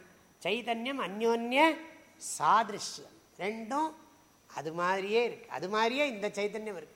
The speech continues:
அப்பனா எப்படி நமக்கு கண்டினியூஸா ஞானம் வந்துட்டு இருக்குன்னா, அது ஒன்-, அது மாதிரியே இது இருக்கு, அது மாதிரியே இது இருக்கு, ஆனா இது வேற, அது வேற, அது மாதிரியே இது இருக்கு, அது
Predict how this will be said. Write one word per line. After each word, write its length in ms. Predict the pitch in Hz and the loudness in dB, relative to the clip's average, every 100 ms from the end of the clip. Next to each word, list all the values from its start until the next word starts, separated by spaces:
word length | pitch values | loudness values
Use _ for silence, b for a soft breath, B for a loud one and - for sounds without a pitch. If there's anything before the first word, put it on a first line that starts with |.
| b b b | b b b
அப்பனா 260 | 220 277 294 254 | 0 4 4 4
எப்படி 220 | 240 285 269 | 2 0 0
நமக்கு 200 | 247 208 190 | 0 0 2
கண்டினியூஸா 760 | 202 226 - 262 254 262 262 269 214 | 2 -2 -8 -8 -6 -4 0 0 2
ஞானம் 320 | 190 220 240 208 | 2 2 0 -2
வந்துட்டு 320 | 202 190 170 | -6 -6 -6
இருக்குன்னா, 520 | 165 180 180 160 131 131 143 - - - _ _ _ _ - | -6 -4 -2 -2 -2 -4 -6 -12 -20 -20 _ _ _ _ -4
அது 200 | 151 175 160 | -2 0 -2
ஒன்-, 180 | 202 170 | -2 -2
அது 100 | 165 190 | 0 2
மாதிரியே 280 | 220 254 277 | 2 4 2
இது 100 | 214 165 | 2 -4
இருக்கு, 200 | - - - | -8 -18 -16
அது 100 | 135 151 | -12 -8
மாதிரியே 300 | 190 233 285 | -6 -6 -8
இது 80 | 190 | -10
இருக்கு, 220 | 120 - - _ _ 269 | -14 -20 -20 _ _ 4
ஆனா 140 | 311 269 | 4 4
இது 100 | 262 | 4
வேற, 120 | 277 285 | 4 4
அது 80 | 147 | 2
வேற, 100 | 117 - - - _ _ _ - _ - | -6 -10 -20 -20 _ _ _ -20 _ -8
அது 140 | 156 185 | -6 2
மாதிரியே 320 | 226 285 320 330 | 6 8 6 2
இது 80 | 254 | 0
இருக்கு, 280 | 220 - 320 339 - - - - | -2 0 0 0 -6 -20 -20 -6
அது 100 | 190 | 0